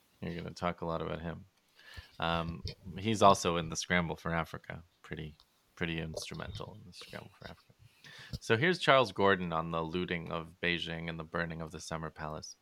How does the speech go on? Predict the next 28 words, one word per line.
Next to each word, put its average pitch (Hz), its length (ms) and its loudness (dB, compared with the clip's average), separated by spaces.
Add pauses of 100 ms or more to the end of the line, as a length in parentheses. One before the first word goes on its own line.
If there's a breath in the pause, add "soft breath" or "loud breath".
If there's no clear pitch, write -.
(1400 loud breath)
"We 120 120 8
accordingly 185 560 6
went 120 280 6
out 98 260 6
and, 92 240 -2
after 135 340 4
pillaging 135 480 4
it, 87 320 0
burned 147 280 6
the 107 160 4
whole 101 160 4
place, 90 360 0
destroying 127 580 2
in 113 80 0
a 98 100 2
vandal-like 117 760 4
manner 90 300 4
most 101 380 0
valuable 98 460 4
property 95 540 2 (380 loud breath)
which - 220 -2
would 95 120 -2
not 113 260 4
be 110 80 0
replaced 92 640 0
for - 200 -4
four 95 280 2
millions. 85 560 -2